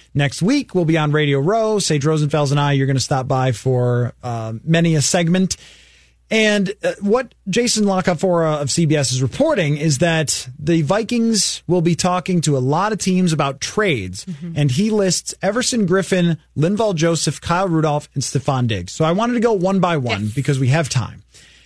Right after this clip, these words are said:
Speaker 1: Everson Griffin first.
Speaker 2: Mm-hmm.
Speaker 1: Uh, what do you think the trade market would be for Everson Griffin if he does not void his contract and become a free agent? And in the break, you and I discovered
Speaker 2: Yeah.
Speaker 1: this. His contract, he shouldn't void it 'cause he's gonna earn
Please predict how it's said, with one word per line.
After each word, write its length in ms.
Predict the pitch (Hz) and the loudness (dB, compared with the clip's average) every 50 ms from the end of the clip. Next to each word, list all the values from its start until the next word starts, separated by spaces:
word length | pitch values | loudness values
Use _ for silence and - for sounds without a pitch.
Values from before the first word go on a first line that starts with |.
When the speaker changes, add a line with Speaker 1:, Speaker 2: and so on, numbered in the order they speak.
| _ _ - | _ _ -2
Speaker 1:
Everson 460 | 202 233 226 269 269 - - 262 247 | -2 0 2 0 0 0 0 0 2
Griffin 340 | 196 214 214 - - 208 185 | 2 2 2 2 2 0 0
first. 560 | 151 - 175 147 101 78 - - - - - _ _ _ _ _ _ | 0 0 -2 -2 -2 -6 -8 -10 -12 -14 -18 _ _ _ _ _ _
Speaker 2:
Mm-hmm. 320 | 185 175 147 175 180 277 330 - _ _ | -12 -12 -10 -12 -14 -16 -16 -20 _ _
Speaker 1:
Uh, 200 | - 185 - 165 | -2 -2 -2 -2
what 340 | - 233 190 196 247 302 339 | 0 0 0 2 2 0 0
do 80 | - 359 | -2 -2
you 100 | 381 339 | -2 0
think 200 | - 359 302 - | 0 0 0 0
the 80 | - | -2
trade 360 | 277 - - - 247 240 254 233 | -2 -2 -2 0 0 0 2 2
market 300 | 254 269 262 - 277 277 | 2 0 0 0 -2 -2
would 340 | 247 247 262 226 185 143 | 0 0 0 0 0 2
be 440 | - 214 233 202 156 147 147 160 175 | 2 2 2 4 2 2 2 0 0
for 260 | 156 - - 196 190 | -2 -2 -2 -2 0
Everson 460 | 156 151 175 185 214 208 - 247 233 202 | 0 0 0 0 0 0 0 -2 0 2
Griffin 340 | 175 175 165 - 175 170 175 - | 2 2 2 2 0 0 0 0
if 160 | 185 165 - | -2 0 0
he 100 | 180 180 | 0 2
does 240 | 160 165 170 156 147 | 2 2 2 2 2
not 340 | 160 175 185 208 220 - - | 2 2 2 0 0 -2 -6
void 440 | 175 147 139 175 180 190 196 208 175 | -8 -4 -2 0 0 0 0 0 0
his 180 | 190 196 180 | 0 0 -2
contract 600 | - - 190 175 170 165 - 175 160 156 147 - - - | -2 -2 0 0 0 0 0 0 0 0 -2 -4 -6 -4
and 120 | 160 156 | -2 0
become 240 | 151 143 - 165 147 | 0 0 0 0 0
a 60 | 139 | -2
free 240 | 117 - 143 147 175 | -2 -2 0 2 2
agent? 320 | 208 208 151 147 127 123 - - | 2 2 0 0 -2 -4 -6 -4
And 280 | 143 143 139 139 135 - - | -2 0 0 0 0 -2 -2
in 120 | 156 143 | -2 -2
the 40 | 127 | 0
break, 360 | 127 - 247 254 214 160 - | 0 2 2 0 0 0 0
you 100 | 160 165 | 0 0
and 80 | 165 160 | 2 2
I 80 | 156 147 | 0 0
discovered 400 | 135 135 - - 170 151 131 135 | 0 -2 0 0 0 0 0 -2
Speaker 2:
Yeah. 40 | 123 | 0
Speaker 1:
this. 300 | 127 208 214 180 - - - - _ _ _ _ _ _ _ _ | 0 0 0 0 -2 -4 -6 -10 _ _ _ _ _ _ _ _
His 220 | - 247 294 269 | -2 0 0 0
contract, 720 | - - 196 226 269 269 202 - 196 170 160 151 - - - - | 0 0 0 0 0 0 0 0 2 2 2 0 -2 -6 -12 -20
he 200 | _ - - 262 285 | _ -6 -2 -2 0
shouldn't 380 | 269 - - 269 285 262 214 | 0 2 2 0 0 0 0
void 320 | 185 165 180 208 254 240 165 | 0 2 2 2 2 2 0
it 220 | 147 120 101 - | -2 -4 -4 -2
'cause 160 | - 175 165 | -2 0 2
he's 160 | 143 220 254 240 | 2 0 0 2
gonna 200 | 320 262 214 - | 0 0 0 -2
earn 260 | - 185 185 180 175 | -2 -2 0 0 0